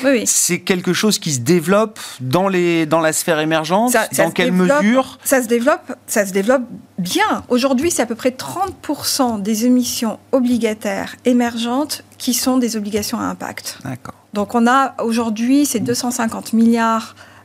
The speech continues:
Speaker 1: euh, qui, qui sont, euh, qui sont des, des, des émissions à impact, et on a à peu près deux cents émetteurs. Donc, on peut le jouer aussi de différentes
Speaker 2: D'accord.
Speaker 1: façons, soit des obligations privées, soit des obligations publiques.
Speaker 2: Ouais.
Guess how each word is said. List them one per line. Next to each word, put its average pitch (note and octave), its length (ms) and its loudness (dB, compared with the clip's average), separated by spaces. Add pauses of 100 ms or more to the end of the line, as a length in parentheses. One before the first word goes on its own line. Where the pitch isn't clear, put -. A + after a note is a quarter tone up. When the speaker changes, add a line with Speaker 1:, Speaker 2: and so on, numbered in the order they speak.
(120)
Speaker 1:
euh, G3 460 0
qui, G3 380 -8
qui - 160 -8
sont, G3 480 -4
euh, - 580 -4 (440)
qui - 120 -8
sont G#3+ 160 -2
des, G3 300 -2
des, F#3+ 280 -6 (460)
des F#3+ 420 -6
émissions G#3+ 400 -2
à G3 100 0
impact, B3+ 580 -2 (500)
et A3 100 2
on A#3 140 4
a A#3+ 80 4
à B3+ 80 2
peu B3 120 -2
près C#4 180 -2
deux B3 100 2
cents B3+ 200 0
émetteurs. G#3+ 580 -2 (220)
Donc, C4 180 2
on C4+ 80 0
peut D4 100 -2
le C#4+ 60 2
jouer E4 160 -2
aussi D4 180 -4
de B3 100 2
différentes C4 420 -2
Speaker 2:
D'accord. B3 160 -2
Speaker 1:
façons, G3 120 -10
soit A#3 140 -2
des A3+ 180 -2
obligations A3+ 420 -2
privées, B3+ 360 -2
soit C#4+ 120 -2
des A3 200 -4
obligations A3 580 -4
publiques. G#3 500 -8
Speaker 2:
Ouais. - 80 -18